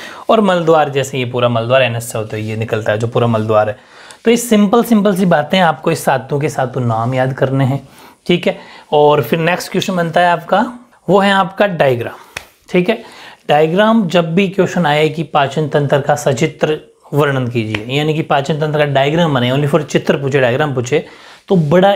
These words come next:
ईजी है, मुश्किल कुछ भी नहीं, प्रैक्टिस दो तीन बार करनी है, टाइम वेस्ट नहीं करना है बिल्कुल भी, ठीक ठाक बन जाता है बस नॉर्मल। ये देखो यहाँ पर, ये जो यहाँ पर दो ऐसे छोटे-छोटे बनाने हैं, ये हैं हमारे सलेवरी ग्लैंड्स, यानी कि जो लार ग्रंथियाँ होती है, ठीक है,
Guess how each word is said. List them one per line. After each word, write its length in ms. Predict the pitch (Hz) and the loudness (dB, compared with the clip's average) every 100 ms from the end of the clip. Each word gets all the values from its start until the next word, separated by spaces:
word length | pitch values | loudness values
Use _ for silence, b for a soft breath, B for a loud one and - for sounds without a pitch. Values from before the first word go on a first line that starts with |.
| 165 | 2
ईजी 280 | 165 151 | 0 2
है, 60 | 175 | 0
मुश्किल 400 | 147 147 - 185 | 0 -2 0 0
कुछ 180 | 170 139 | 2 -2
भी 120 | 151 | -2
नहीं, 100 | 156 | -4
प्रैक्टिस 400 | 143 147 185 185 | -2 -2 0 0
दो 120 | 156 | 2
तीन 160 | 147 156 | 0 0
बार 120 | 147 | -2
करनी 180 | 143 147 | -2 -2
है, 60 | 156 | -2
टाइम 240 | 143 151 | 0 0
वेस्ट 180 | 165 - | 0 0
नहीं 100 | 170 | 0
करना 200 | 147 139 | 0 0
है 80 | 131 | 0
बिल्कुल 240 | 123 131 | 0 0
भी, 160 | 131 180 B B B B | 2 -2 B B B B
ठीक 180 | 202 196 | -4 0
ठाक 140 | 190 185 | 0 0
बन 160 | 156 | 0
जाता 260 | 151 151 165 | 0 0 0
है 80 | 139 | 0
बस 140 | 127 147 | -4 -2
नॉर्मल। 320 | 143 160 190 B B B B B | 0 0 -2 B B B B B
ये 100 | 156 | -2
देखो 240 | 160 175 175 | 0 2 2
यहाँ 440 | 147 139 127 165 | 2 -2 0 -2
पर, 260 | 175 170 165 B B B B | 0 -2 -2 B B B B
ये 120 | 156 156 | 0 2
जो 120 | 170 | 2
यहाँ 380 | 156 143 135 151 | 2 2 2 0
पर 100 | 165 | 2
दो 240 | 160 147 151 | 2 2 2
ऐसे 180 | 147 165 | 2 0
छोटे-छोटे 360 | 160 147 160 | 0 0 0
बनाने 340 | 147 143 139 160 | 2 2 2 0
हैं, 140 | 139 | 2
ये 140 | 156 | 2
हैं 120 | 151 147 | 2 0
हमारे 260 | 139 135 | 2 0
सलेवरी 400 | 131 139 123 123 | -2 -2 0 2
ग्लैंड्स, 380 | 120 110 110 - b b b b | 0 -2 -6 -14 b b b b
यानी 200 | 139 147 | -2 0
कि 80 | 156 | 2
जो 280 | 147 170 165 156 | 2 2 0 -2
लार 340 | 139 139 165 | 2 2 2
ग्रंथियाँ 480 | 160 170 170 175 143 | 2 2 2 0 0
होती 260 | 123 - | -2 -2
है, 160 | 113 117 - _ _ _ _ | -8 -8 -12 _ _ _ _
ठीक 140 | 175 | -2
है, 120 | 226 | -2